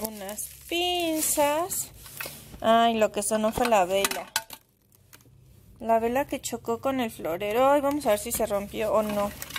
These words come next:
Ay, ¿qué creen que no? ¡Qué suerte! Y bueno, aquí viene también un clip. Y bueno, yo creo que, a ver, con esto es suficiente. Voy a intentar en la noche grabarles en la casa,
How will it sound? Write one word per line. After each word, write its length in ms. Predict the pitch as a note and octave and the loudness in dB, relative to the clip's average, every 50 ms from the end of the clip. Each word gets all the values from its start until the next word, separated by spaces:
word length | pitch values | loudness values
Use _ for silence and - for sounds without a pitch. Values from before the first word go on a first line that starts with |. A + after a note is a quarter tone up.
| - - - - - - - - - - - - - - - - - - - - - | -12 -12 -14 -16 -16 -18 -20 -20 -20 -18 -18 -18 -18 -18 -20 -20 -20 -20 -18 -2 0
Ay, 160 | E4+ F4+ F#4 | 0 0 2
¿qué 160 | F#4+ F4+ F#4 | 2 0 0
creen 200 | E4+ F4 F4+ F4 | 2 2 0 2
que 100 | D#4+ E4 | 2 2
no? 160 | D#4 D#4+ E4 E4 | 2 2 2 2
¡Qué 140 | - E4 | 2 0
suerte! 420 | E4 - E4 D#4 D#4 D#4 - C#4 C#4 - - - - - - - - - - - - - - - - - - - - - | 2 2 2 2 2 0 -4 -4 -4 -4 -10 -16 -16 -16 -12 -12 -12 -10 -12 -12 -14 -12 -12 -10 -8 -8 -8 -8 -10 -12
Y 80 | - A#3 | -12 -6
bueno, 240 | A3+ A#3 A3+ A3 A3 | -6 -4 -4 -2 -4
aquí 200 | G#3+ - A3+ A3+ | -6 -4 -6 -6
viene 400 | A3 A3+ A3+ A3 A3+ A3+ A3 G3+ | -2 -2 -2 0 2 2 0 2
también 440 | - G#3 G#3 G#3 G3+ G3+ G#3 G3 F#3+ | 2 0 0 0 -2 -2 -4 -4 -4
un 120 | F#3 F#3+ | -6 -8
clip. 640 | - - B3 C#4+ D#4+ E4 E4 E4 D#4+ E4 E4 E4 - - - - - - - - - - | -8 -4 0 2 4 4 6 6 4 4 2 0 -6 -16 -20 -20 -20 -16 -16 -16 -14 -8
Y 80 | - A#3 | -2 0
bueno, 220 | A#3 A#3+ A#3 A#3 | 2 2 2 2
yo 180 | A#3+ A#3+ B3+ B3+ | 4 4 4 4
creo 180 | - C#4 C#4+ | 4 2 2
que, 240 | C#4+ - B3+ G#3+ - | 4 4 4 4 4
a 100 | - G3 | 0 -2
ver, 160 | G3 A3 G#3+ - - | -2 -2 -4 -6 -6
con 200 | - G3+ G3+ G#3+ | -8 -6 -4 -2
esto 220 | A3+ A#3 - - C#4+ | -4 -4 -2 -4 -4
es 80 | C#4 | -4
suficiente. 680 | - B3+ A3+ F#3+ E3+ - - A3 G#3+ G#3 - F#3+ E3+ - - - - - - - - - - - - | -4 -4 -4 -4 -6 -4 -4 -4 -4 -2 -4 -4 -4 -4 -12 -18 -20 -18 -18 -18 -18 -18 -18 -12 0
Voy 100 | - D#4+ | 0 2
a 40 | G4+ | 2
intentar 440 | A4 G4+ F4 D4 C4+ A#3 C4+ C4 C4+ | 2 2 0 0 2 4 4 4 4
en 120 | D4 D#4 | 4 2
la 120 | D4+ C4 A3+ | 2 2 2
noche 340 | A3 A3+ A#3 - - D4 C#4+ | 2 0 0 2 2 2 4
grabarles 440 | C4+ G#3+ G3 G3 A3 A3+ B3+ - | 6 6 6 4 2 0 -2 -2
en 80 | B3 G#3+ | -2 -2
la 100 | F3 D#3 | -2 0
casa, 260 | - D3 - - - | 0 -2 -2 -2 -4